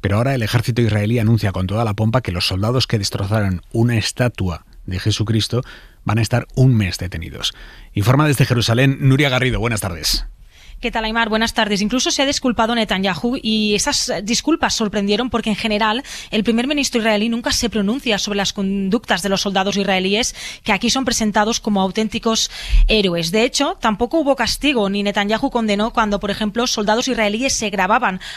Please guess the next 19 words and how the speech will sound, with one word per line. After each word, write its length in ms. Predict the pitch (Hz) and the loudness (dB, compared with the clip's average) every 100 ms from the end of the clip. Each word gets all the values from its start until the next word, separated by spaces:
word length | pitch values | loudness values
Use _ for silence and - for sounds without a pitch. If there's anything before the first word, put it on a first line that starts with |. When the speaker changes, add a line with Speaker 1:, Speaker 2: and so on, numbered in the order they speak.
| - | -4
Speaker 2:
abriendo 420 | 208 208 220 220 | 0 2 2 2
fuego 280 | - 220 208 | 2 2 0
en 80 | 202 | 0
Gaza 260 | 208 254 | 0 -2
contra 560 | 247 214 202 190 190 180 - - | -2 -2 0 0 0 -2 -8 -6
casas 300 | 220 220 214 | -2 -2 0
de 60 | 208 | 0
los 120 | 185 | 0
gazatíes, 420 | 196 175 196 240 | -2 -2 0 -2
como, 160 | 233 202 | 0 -2
por 120 | 202 | -2
ejemplo, 400 | 214 220 233 - | -2 -2 -2 -2
este 280 | 240 - 220 | -4 0 0
vídeo 300 | 214 294 214 | 0 0 -2
que 100 | 226 | -2
se 120 | 220 | -2
hizo 180 | 202 196 | -2 -2
muy 160 | 196 202 | 0 0
viral. 400 | 190 175 269 | 0 -2 -4